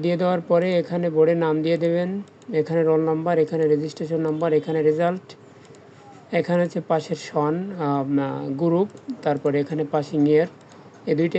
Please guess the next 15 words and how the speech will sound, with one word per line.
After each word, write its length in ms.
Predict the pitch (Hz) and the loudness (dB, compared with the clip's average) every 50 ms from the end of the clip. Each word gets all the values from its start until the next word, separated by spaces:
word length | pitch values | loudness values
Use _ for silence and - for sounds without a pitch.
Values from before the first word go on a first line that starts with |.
| 175 165 | 2 4
এভাবে, 280 | 160 170 165 160 180 202 202 - - | 4 4 2 2 2 0 0 0 0
তারপরে 320 | 165 170 160 175 165 165 160 | 0 0 2 2 2 4 4
এই 80 | 160 160 151 | 2 2 0
ক্যাপস 200 | 170 160 156 156 - | 0 0 0 -2 -6
কোডটা 220 | - - 165 - 170 | -12 -10 -4 2 2
এভাবে 280 | 156 156 170 170 170 170 | 4 4 2 2 0 -2
ধরে 260 | 147 147 147 156 165 175 180 165 | -2 -2 -2 -2 -2 -2 -4 -6
আপনি 160 | 156 147 - 156 156 156 | -8 -6 -4 -2 -2 0
এভাবে 240 | 151 160 156 160 165 170 190 - 208 185 | 0 0 -2 -2 -4 -6 -8 -10 -10 -10
এই 80 | 160 - | -6 -2
ক্যাপস 220 | - 170 156 - - | -2 -2 -2 -2 -6
কোডটা 240 | - - 170 - 175 | -14 -12 -6 -2 2
এভাবেই 300 | 165 156 165 165 165 165 | 2 2 2 2 0 0
দিয়ে 180 | 147 147 147 147 139 | 0 0 0 2 2
দেবেন। 200 | 147 143 156 | 0 0 0